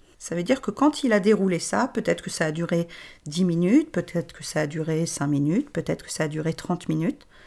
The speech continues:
il en est peut-être assez mûr d'avoir tout vidé, son sac de situation, ses flammes, ses besoins, ce qui s'est passé, ce que l'autre a dit, ce que la maîtresse a fait,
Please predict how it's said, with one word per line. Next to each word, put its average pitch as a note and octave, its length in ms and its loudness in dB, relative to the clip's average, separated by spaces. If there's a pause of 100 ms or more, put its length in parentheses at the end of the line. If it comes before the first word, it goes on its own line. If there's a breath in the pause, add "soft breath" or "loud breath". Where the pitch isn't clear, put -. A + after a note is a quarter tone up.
(200 soft breath)
il G3 160 4
en G3+ 120 6
est B3+ 120 6
peut-être A3 460 2
assez G3+ 320 2
mûr G#3 300 6
d'avoir D#3+ 420 0
tout C#4 180 2
vidé, G3+ 480 4 (100)
son - 240 -8
sac F3 400 -6
de E3 80 0
situation, F3+ 720 -4
ses A3+ 180 -6
flammes, F3+ 360 -2
ses - 180 -8
besoins, E3 420 -2 (320 loud breath)
ce - 120 -20
qui F3 120 -6
s'est E3 140 -4
passé, G3 480 2
ce G3+ 100 -6
que G3 120 2
l'autre E3 260 -2
a D#3 80 -2
dit, G3+ 280 0
ce - 80 -6
que F#3 100 0
la E3 100 2
maîtresse D#3 400 -2
a C3+ 60 -4
fait, G3+ 360 0